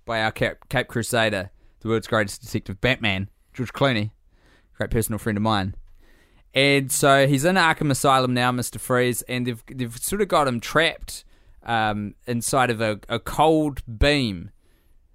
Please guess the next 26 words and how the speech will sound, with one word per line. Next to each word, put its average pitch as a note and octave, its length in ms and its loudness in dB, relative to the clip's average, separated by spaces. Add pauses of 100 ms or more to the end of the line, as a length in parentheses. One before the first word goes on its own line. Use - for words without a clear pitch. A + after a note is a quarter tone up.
(160)
which C#3+ 220 -4
was C#3 100 0
something D3 320 2
I C3+ 140 4
conceived B2+ 580 0
of A#2+ 400 2
on C3 120 0
my B2 160 0
cocaine F3+ 420 0
binge, D#2+ 460 -6
uh, A#2 260 0
because B2 320 -6
I C3+ 80 2
was C3+ 300 -4
noticing C3 720 0 (380)
that C3+ 220 0
when C3 160 -2
I B2 140 -2
stopped - 560 -2
doing B2+ 220 -2
cocaine, F#2+ 520 -6
I A#2+ 60 -6
was A#2 160 -6
feeling C3+ 300 -8
very, C3+ 200 -4
very A2 240 -8